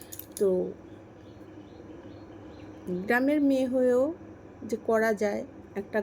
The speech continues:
কাজ, সেটা তোমাদেরকে আমি দেখিয়ে দেবো। তো সেই জন্য বলছি বন্ধুরা, তোমাদের যাদের যাদের সার্ভিস দরকার,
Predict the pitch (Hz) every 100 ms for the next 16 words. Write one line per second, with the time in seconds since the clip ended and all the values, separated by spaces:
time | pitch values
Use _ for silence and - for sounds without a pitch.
0 | 214 190 190 196 - - - - - -
1 | - - - - - 233 214 196 - -
2 | - - - 214 208 202 202 208 208 202
3 | 196 - 208 190 180 190 220 - - -
4 | - - - - - - - - - -
5 | - - - - - - - 254 226 220
6 | 226 - 254 247 269 277 240 233 226 -
7 | 247 277 - - - - - 214 233 233
8 | 226 226 240 311 - - 202 202 214 208
9 | 214 202 196 196 190 208 214 208 190 185
10 | 196 190 180 -